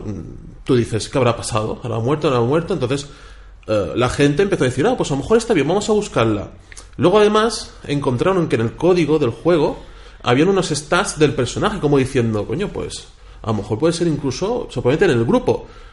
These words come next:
con lo cual incentivó un poco a esa leyenda urbana a decir, "Coño, vamos a buscarla". Entonces hay gente que la estuvo buscando, buscando, buscando,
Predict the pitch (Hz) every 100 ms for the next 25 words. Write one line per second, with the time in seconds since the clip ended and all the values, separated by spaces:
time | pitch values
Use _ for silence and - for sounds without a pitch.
0 | - 113 107 127 - 147 131 139 123 123
1 | 143 147 - 170 170 156 165 - - -
2 | 120 135 135 135 135 135 139 170 180 160
3 | 123 104 107 - - - 165 175 196 285
4 | 233 - 156 113 98 - - - - -
5 | - - 120 110 120 123 135 135 175 151
6 | 110 139 165 139 131 147 123 147 147 117
7 | 110 -